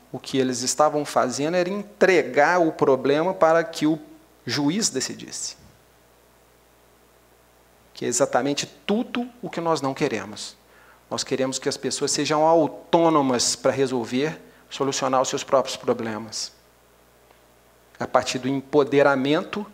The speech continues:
elas se tornam autônomas e podem discutir em pé de igualdade com as outras pessoas. Dentro desse projeto, existe também um projeto de implantação de novos centros de mediação.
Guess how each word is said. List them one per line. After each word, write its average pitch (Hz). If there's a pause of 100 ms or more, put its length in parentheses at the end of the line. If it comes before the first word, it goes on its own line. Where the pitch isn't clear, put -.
(1500)
elas 120
se 127
tornam 123
autônomas 151
e 143
podem 131
discutir 123
em 123
pé 120
de 120
igualdade 113
com 113
as 110
outras 110
pessoas. - (1300)
Dentro 143
desse 143
projeto, 143 (1300)
existe 131
também 139
um 139
projeto 143
de 135
implantação 156
de 147
novos 160
centros 139
de 123
mediação. 123